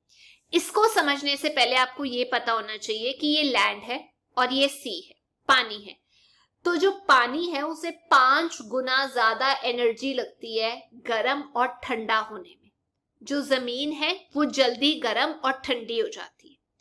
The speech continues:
तो पहले मैं आप लोगों को सी ब्रीज समझाती हूँ। मान लीजिए दिन का टाइम है, दिन के टाइम पे सी ब्रीज होती है।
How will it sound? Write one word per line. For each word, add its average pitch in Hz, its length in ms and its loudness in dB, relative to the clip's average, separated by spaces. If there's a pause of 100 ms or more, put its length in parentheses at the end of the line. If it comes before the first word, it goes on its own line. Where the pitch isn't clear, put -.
(440)
तो 330 160 -2
पहले 320 300 6
मैं 392 120 2
आप 269 280 2
लोगों 269 200 2
को 330 200 0
सी 302 400 2
ब्रीज 240 460 -4
समझाती 220 580 -8
हूँ। - 100 -20 (520)
मान 277 260 6
लीजिए 339 360 2
दिन 277 380 2
का 277 180 2
टाइम 208 320 -2
है, 240 240 -10
दिन 330 240 0
के 381 180 2
टाइम 277 340 2
पे 285 220 2
सी 277 280 -6
ब्रीज 226 340 -6
होती - 360 -12
है। - 80 -20